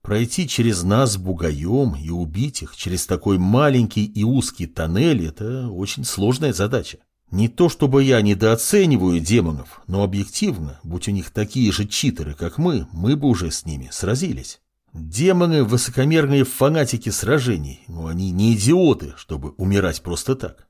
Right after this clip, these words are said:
Уже после второго десятка павших собратьев они должны были отправить за нами тяжелую артиллерию.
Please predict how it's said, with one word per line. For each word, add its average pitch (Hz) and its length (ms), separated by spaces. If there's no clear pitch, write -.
Уже 113 300
после 170 360
второго 156 520
десятка 143 640
павших - 400
собратьев 92 720
они 78 340
должны 104 600
были 95 220
отправить 78 520
за 95 160
нами 90 400
тяжелую 98 560
артиллерию. 90 640